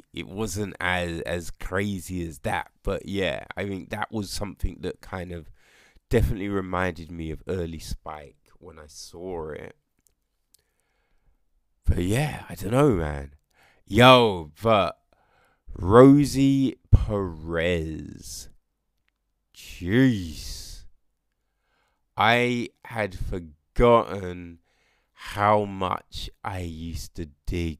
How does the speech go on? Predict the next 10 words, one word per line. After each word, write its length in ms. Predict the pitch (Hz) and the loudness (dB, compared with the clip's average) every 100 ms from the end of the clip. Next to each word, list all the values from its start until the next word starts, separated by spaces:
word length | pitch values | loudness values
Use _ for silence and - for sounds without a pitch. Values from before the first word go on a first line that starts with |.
| - | -6
Rosie 520 | 85 82 82 78 90 | -4 -4 -4 -8 -8
Perez. 1040 | - - 80 80 76 73 73 - - - - _ _ _ _ _ _ _ _ | -4 -4 -4 -4 -4 -6 -10 -14 -18 -20 -20 _ _ _ _ _ _ _ _
And 160 | - 95 | -14 6
don't 240 | 123 123 | 8 8
get 140 | 110 92 | 6 2
me 140 | 80 | 0
wrong, 520 | 71 104 98 69 - - _ _ _ _ _ - _ - | 6 10 10 6 -8 -20 _ _ _ _ _ -16 _ 10
Rosie 380 | 143 131 113 | 10 10 4
Perez 720 | 107 107 107 127 113 101 98 - - _ _ _ _ | 0 4 4 4 2 0 -6 -12 -18 _ _ _ _
came 800 | - 120 113 104 101 98 98 95 | 6 8 6 4 2 0 -4 -10